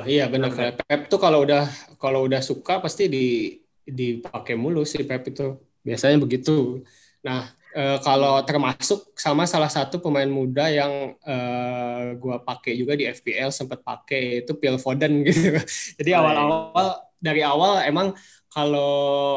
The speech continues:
Speaker 1: eh, gua lihat Phil Foden ini kan salah satu pemain muda yang berpotensi gitu. Dia udah sering dipanggil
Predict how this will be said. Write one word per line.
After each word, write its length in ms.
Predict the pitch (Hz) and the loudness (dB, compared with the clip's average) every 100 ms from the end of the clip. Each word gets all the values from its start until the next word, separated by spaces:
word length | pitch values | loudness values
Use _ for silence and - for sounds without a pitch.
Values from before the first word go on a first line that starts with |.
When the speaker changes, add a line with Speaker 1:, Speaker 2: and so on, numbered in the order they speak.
| 127 - | -4 -8
Speaker 1:
eh, 420 | 139 131 131 131 | -8 -6 -6 -6
gua 180 | 131 135 | -6 -4
lihat 280 | 131 170 - | -4 -4 -4
Phil 160 | 143 | -6
Foden 320 | 143 135 127 127 | -6 -8 -8 -6
ini 220 | 127 165 | -6 -8
kan 240 | 180 180 - _ _ | -8 -10 -10 _ _
salah 320 | - 127 127 | -8 -6 -6
satu 180 | 127 127 | -6 -8
pemain 320 | 127 127 127 | -6 -4 -2
muda 540 | 131 127 127 123 127 | -2 -4 -6 -8 -8
yang 160 | 123 123 | -10 -10
berpotensi 640 | 123 131 127 117 117 151 | -12 -12 -10 -10 -6 -6
gitu. 320 | 139 131 120 | -6 -8 -10
Dia 260 | 117 120 117 | -10 -8 -8
udah 220 | 120 117 | -8 -8
sering 400 | - 120 120 120 | -8 -8 -10 -10
dipanggil 560 | 120 120 120 117 117 | -12 -12 -12 -10 -12